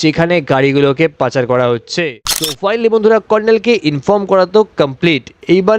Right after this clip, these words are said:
না আমি ফটাফট সে দেখি সাইডে নেমে যে এইখানে কি হচ্ছে, but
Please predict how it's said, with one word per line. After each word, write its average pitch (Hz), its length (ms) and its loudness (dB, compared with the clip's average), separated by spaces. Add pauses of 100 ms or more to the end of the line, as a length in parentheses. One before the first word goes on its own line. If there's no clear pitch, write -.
না 226 80 4 (200)
আমি 196 140 2 (160)
ফটাফট 208 460 2
সে 220 100 2 (260)
দেখি 143 340 2 (160)
সাইডে 151 360 0 (280)
নেমে 147 300 2 (180)
যে 165 160 4
এইখানে 196 280 2 (140)
কি 147 100 0 (100)
হচ্ছে, 135 300 0 (220)
but 151 160 2